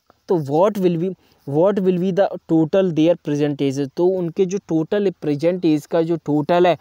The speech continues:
वो आपको बताना है। तो ये बिल्कुल ईजी है, just आपको रिलेशन दिया है वैसे ही आप सॉल्व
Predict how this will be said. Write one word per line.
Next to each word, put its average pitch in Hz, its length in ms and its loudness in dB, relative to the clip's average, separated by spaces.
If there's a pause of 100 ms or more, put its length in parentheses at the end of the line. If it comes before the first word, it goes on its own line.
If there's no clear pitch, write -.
(280)
वो 175 100 2
आपको 175 280 -2
बताना 123 420 -8
है। 143 200 -6 (320)
तो 226 60 -4
ये 202 60 -4
बिल्कुल 170 440 -2
ईजी 160 320 0
है, 214 120 2 (300)
just 226 200 0
आपको 214 240 0
रिलेशन 170 480 2
दिया 180 160 2
है 180 60 0
वैसे 143 300 -2
ही 170 60 4
आप 170 140 0 (300)
सॉल्व 143 320 -2